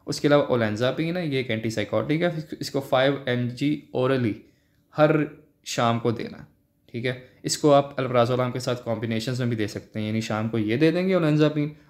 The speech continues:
और रात को वो सोने से पहले एक गोली दे देंगे, अ, पॉइंट फ़ाइव एम जी की, लेकिन फिर हम दो दफ़ा alprazolam को दिन में नहीं देंगे।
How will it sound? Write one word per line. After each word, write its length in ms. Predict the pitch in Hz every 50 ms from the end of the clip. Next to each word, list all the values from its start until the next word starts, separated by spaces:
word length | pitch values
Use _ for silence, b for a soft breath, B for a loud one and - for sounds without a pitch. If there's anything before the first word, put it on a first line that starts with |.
| B -
और 120 | 123 120
रात 220 | 117 110 107 107 -
को 100 | 127 123
वो 120 | 113 120
सोने 260 | 120 - 110 107 107
से 120 | 107 - 113
पहले 400 | 110 113 110 110 131 139 147 147 B B B B -
एक 220 | - 120 120 117 117
गोली 260 | 117 113 107 101 107
दे 180 | 98 104 101 98
देंगे, 280 | 101 101 107 120 147
अ, 100 | 165 - b b b b b b b b b b b - -
पॉइंट 460 | 117 110 107 107 - 110 107 107 107
फ़ाइव 260 | - 110 104 101 104
एम 120 | 98 101
जी 100 | 95 92
की, 260 | - - - _ _ _ _ _ -
लेकिन 200 | 117 127 139 135
फिर 180 | 139 147 143
हम 220 | 139 139 139 131 117
दो 200 | 120 120 127 135
दफ़ा 340 | 127 120 127 120 117 113 110
alprazolam 440 | 113 107 101 110 104 107 107 107
को 80 | 107 113
दिन 120 | 107 107
में 140 | 104 104 104
नहीं 200 | 101 101 101 98
देंगे। 360 | 101 101 98 98 101 104 107